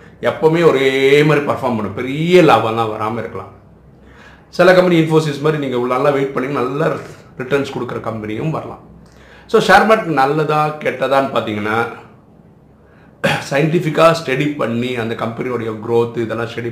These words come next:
பண்ணி பண்றதா இருந்தா நல்லதுதான். அதுவும் லாங் டேர்ம் பண்ணாதான் நல்ல-, நல்லது. ஷார்ட் டேர்ம் ரிஸ்க் தான். இப்ப இன்னைக்கு ஒரு இடம் வாங்குறீங்க, ஒரு லட்ச ரூபா கொடுத்து வாங்குறீங்க, நாலு நாள் அது விக்கிறீங்க, என்ன விற்க முடியும்?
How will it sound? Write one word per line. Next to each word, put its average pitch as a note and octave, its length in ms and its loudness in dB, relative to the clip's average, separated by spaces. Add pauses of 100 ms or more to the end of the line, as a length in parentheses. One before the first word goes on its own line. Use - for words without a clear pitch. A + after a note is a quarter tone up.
பண்ணி A2 240 -8
பண்றதா G2+ 320 -6
இருந்தா G2 300 -6 (640)
நல்லதுதான். G2+ 460 -10 (920)
அதுவும் D3 440 2
லாங் C#3+ 500 4
டேர்ம் D#3 240 4
பண்ணாதான் B2 420 0
நல்ல-, G#2+ 200 -6
நல்லது. G#2+ 360 -4 (600)
ஷார்ட் B2+ 380 -2
டேர்ம் C#3+ 200 -2 (100)
ரிஸ்க் - 300 -6
தான். A2 180 -8 (360)
இப்ப D#3 200 4
இன்னைக்கு D3+ 220 4
ஒரு C#3+ 100 6
இடம் D#3 160 4
வாங்குறீங்க, G2+ 360 -4 (140)
ஒரு B2 140 -8
லட்ச A2+ 120 -4
ரூபா B2 140 0
கொடுத்து E3 280 -4
வாங்குறீங்க, F#2+ 280 -8
நாலு B2 300 4
நாள் D#3 200 6
அது A#2 100 -4
விக்கிறீங்க, A2+ 400 -6
என்ன C3 160 -4
விற்க B2 220 -4
முடியும்? G#2 360 -8